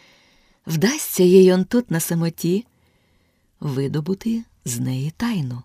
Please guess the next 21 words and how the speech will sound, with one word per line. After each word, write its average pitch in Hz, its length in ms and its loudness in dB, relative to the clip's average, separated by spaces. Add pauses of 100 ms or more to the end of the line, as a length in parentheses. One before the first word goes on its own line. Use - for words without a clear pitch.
(120)
що - 240 -8
саме 156 280 -2
тепер 208 480 -6
була 143 260 -4
для 131 160 -4
всіх 151 280 -4
жінок 143 360 -4
і 131 40 -2
дівчат 135 580 -6 (480)
найцікавішим 160 960 -2
предметом, 131 800 -6 (180)
а 147 180 -2
дальша 190 500 -2
доля 151 340 0
поважної 131 580 -4
дівчини 127 580 -4 (280)
неабияким 233 840 2
предметом 160 800 0
балакань 196 720 -4 (140)
і 247 140 -2
вгадування. 113 880 -8